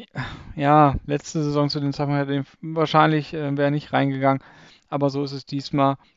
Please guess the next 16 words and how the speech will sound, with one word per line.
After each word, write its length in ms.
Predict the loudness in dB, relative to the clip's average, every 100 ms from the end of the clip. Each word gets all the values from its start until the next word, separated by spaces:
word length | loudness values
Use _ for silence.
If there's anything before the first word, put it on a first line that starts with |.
| _ _ _ _
Und, 440 | -8 -4 -2 -2 -4
ähm, 520 | -6 -4 -6 -6 -10 _ _ _
ja, 300 | -12 2 4
das 200 | 4 0
drei 320 | -4 2 2 2
zwei, 680 | -4 -4 0 2 0 -2 -8 _ _ _ -10
boah. 520 | -2 2 2 2 -2 -16 _ _ _ _ _ _ _ _ _ _ _ -20 -6
Ähm, 460 | 0 0 0 -4 -10 -16 -20 _
Dostal 400 | -2 -2 0 2
macht 240 | 2 0 -2
da 60 |
eigentlich 760 | -2 0 0 0 0 -2 -2 -16 _ _ _ _ _ _ _ _ _ _ _ -18
seine 340 | -10 -2 0 0
kurze 380 | -2 -6 -4 -6
Ecke 480 | -6 0 0 0 -6
zu. 480 | -10 -4 2 4 4